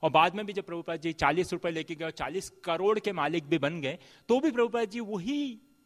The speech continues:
भागवतम में डूबे हुए रहते थे, या तो कीर्तन करते होते थे या फिर अपना श्रवण करते होते थे। तो भागवतम पे लिखना, भागवतम पे बोलना, यही प्रभुपाद जी का जीवन था। तो ये बहुत महत्वपूर्ण चीज़ है कि, आ, अ, शुरू करने से पहले, पहले मैं एक,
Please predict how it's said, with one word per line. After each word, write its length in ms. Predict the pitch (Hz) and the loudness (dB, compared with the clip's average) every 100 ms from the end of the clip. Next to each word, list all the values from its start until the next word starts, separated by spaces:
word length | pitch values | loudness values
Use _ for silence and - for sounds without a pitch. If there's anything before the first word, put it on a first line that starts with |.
| _ - | _ -14
भागवतम 460 | 135 151 202 214 208 | -6 0 0 0 -4
में 140 | 196 | -4
डूबे 220 | 143 123 | -6 -6
हुए 100 | 117 | -6
रहते 280 | 98 87 92 90 | -8 -12 -14 -14
थे, 80 | - - _ _ _ | -18 -20 _ _ _
या 100 | 139 | 0
तो 160 | 151 190 | 2 -2
कीर्तन 400 | 185 196 - 240 | -4 -8 -6 -6
करते 240 | 240 - | -6 0
होते 260 | 247 247 262 | 0 2 -2
थे 140 | 262 | -4
या 280 | 294 208 185 | -8 -4 -4
फिर 200 | 180 190 | -4 -6
अपना 260 | 151 151 127 | -6 -6 -10
श्रवण 300 | - 107 101 | -8 -10 -12
करते 300 | 95 - 95 | -14 -12 -12
होते 200 | 85 90 | -12 -14
थे। 100 | - | -16
तो 120 | 123 | -18
भागवतम 500 | 113 143 156 175 180 | -12 -10 -8 -10 -12
पे 120 | 160 | -12
लिखना, 380 | 120 131 160 165 | -12 -12 -10 -10
भागवतम 420 | 123 120 127 131 | -8 -10 -10 -10
पे 80 | 123 | -10
बोलना, 360 | 95 107 123 135 | -8 -6 -6 -8
यही 280 | 113 147 | -6 -8
प्रभुपाद 360 | 180 113 98 95 | -8 -12 -12 -14
जी 80 | 98 | -14
का 140 | 98 | -16
जीवन 320 | 85 85 87 | -16 -16 -16
था। 140 | 85 90 - - - _ | -16 -20 -20 -20 -20 _
तो 60 | 202 | 4
ये 60 | 214 | 6
बहुत 380 | 220 220 - - | 6 2 -8 -8
महत्वपूर्ण 500 | 151 180 175 202 190 | -4 -4 -4 -6 -4
चीज़ 240 | 185 175 | -2 0
है 100 | 156 | 0
कि, 260 | 156 151 - _ _ _ - | -2 -10 -12 _ _ _ -8
आ, 340 | 120 110 104 87 _ _ _ _ _ _ _ _ - _ _ - | -4 -2 -4 -8 _ _ _ _ _ _ _ _ -20 _ _ -16
अ, 80 | 107 | -12
शुरू 260 | - 165 | 0 2
करने 260 | 165 175 175 | 2 0 -2
से 100 | 180 | -2
पहले, 360 | 170 160 165 143 | -2 -2 -4 -2
पहले 240 | 139 151 | -2 -2
मैं 140 | 151 | -2
एक, 280 | 147 - 120 | -6 -8 -18